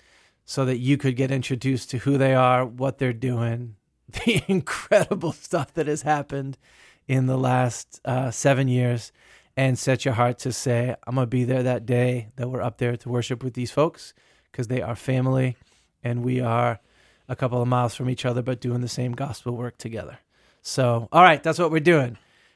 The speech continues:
Uh, why don't you give us, like, just some quick bio story stuff that if somebody kinda knows we planted a church with you guys, but who were you? How'd you get here? How'd that thing get started? Why don't you hit us with that?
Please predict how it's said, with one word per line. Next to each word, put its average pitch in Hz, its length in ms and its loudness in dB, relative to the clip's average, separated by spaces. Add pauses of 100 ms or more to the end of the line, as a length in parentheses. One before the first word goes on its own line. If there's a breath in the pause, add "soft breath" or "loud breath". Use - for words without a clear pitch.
(120 soft breath)
Uh, 131 420 4
why 147 180 2
don't 160 200 2
you 165 60 0
give 156 200 4
us, 160 160 2
like, 143 220 2
just 151 200 0
some 135 140 -2
quick 135 320 0
bio 143 440 6
story 139 460 0
stuff 131 400 0
that 131 140 -2
if 127 80 -6
somebody 135 420 0
kinda 143 320 -2
knows 143 300 0
we 139 60 -2
planted 135 340 -2
a 131 60 -8
church 135 300 -2
with 135 140 -8
you 135 120 -2
guys, 131 340 0
but 127 180 -6
who 131 200 0
were 127 240 2
you? 127 240 -2
How'd 120 240 -2
you 123 80 -6
get 127 220 -4
here? 123 380 -2 (320 soft breath)
How'd 127 160 -2
that 123 140 0
thing 131 160 -2
get 120 160 -4
started? 120 460 -2
Why 127 100 0
don't 123 180 -2
you 123 60 -6
hit 127 140 0
us 131 140 -4
with 113 120 -12
that? - 240 -10